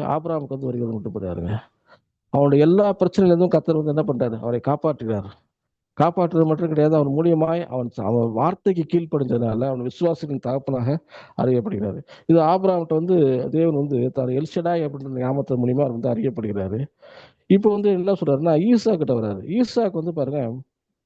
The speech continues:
ஆதியாகமம் இருபத்தி ஆறுல ஒண்ணு to ஐந்துல நீங்க பாத்துட்டீங்கன்னா, ஈசாக்குடைய சம்பவங்கள் வருகிறது. ஆதியாகமம் இருபத்தி ஆறுல நீங்க வாசிச்சீங்கன்னா, ஈசாக்கு வந்து அந்த தேசத்துல விதை விதைக்கிறாரு. அந்த இடத்துல மிகப்பெரிய ஒரு பஞ்சம் உண்டாகும் பொழுது,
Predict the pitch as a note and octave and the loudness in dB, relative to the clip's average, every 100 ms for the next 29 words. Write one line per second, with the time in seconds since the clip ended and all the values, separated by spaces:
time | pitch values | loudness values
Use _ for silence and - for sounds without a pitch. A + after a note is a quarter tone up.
0 | _ _ _ _ _ _ - - D#3 E3 | _ _ _ _ _ _ -10 -4 -2 0
1 | D#3+ D#3+ C#3+ D#3 F3+ F3 C3 C3+ C#3 A#2+ | 0 -2 -4 -2 -4 -2 -2 -2 -4 -6
2 | C#3+ _ _ - - C#3 E3 D#3+ B2+ C3 | -8 _ _ -14 0 4 4 2 0 0
3 | B2+ A#2+ A2+ A#2 A2 B2 C3+ A2+ D3 - | 0 -2 0 -2 -2 -2 0 2 0 0
4 | D3+ B2+ A#2+ A2 G#2+ A2 F#3+ G2+ F#2+ F#2 | -2 -2 -6 -6 -6 -4 -2 -4 -6 -8
5 | G2 _ _ _ _ _ _ _ - C3+ | -14 _ _ _ _ _ _ _ -6 -4
6 | C#3+ C#3+ C3 D3 C#3+ B2+ C3+ C3+ A#2+ A#2 | 0 0 2 0 0 -2 -2 -2 -4 -2
7 | A#2+ - B2+ D3+ B2 A#2 _ _ _ _ | -4 -2 -2 0 -2 -6 _ _ _ _
8 | _ _ - F3+ B3+ - G#3+ F#3 E3 E3+ | _ _ -2 0 2 0 -4 -4 -6 -4
9 | D3 E3+ F3+ F3 D#3+ C#3+ C#3+ D3+ C3+ A#2 | 0 0 0 0 2 2 4 2 2 0
10 | A#2 G#2 A#2 - - _ _ _ _ _ | -2 -2 -4 -8 -16 _ _ _ _ _
11 | _ _ _ _ _ _ - C#3+ E3 F3+ | _ _ _ _ _ _ -4 0 0 0
12 | E3 F3+ F3+ F3+ E3 D3+ C#3+ D#3 C#3 C3+ | 2 2 4 2 2 -2 0 -2 -2 -4
13 | A#2+ B2+ C3+ | -6 -6 -6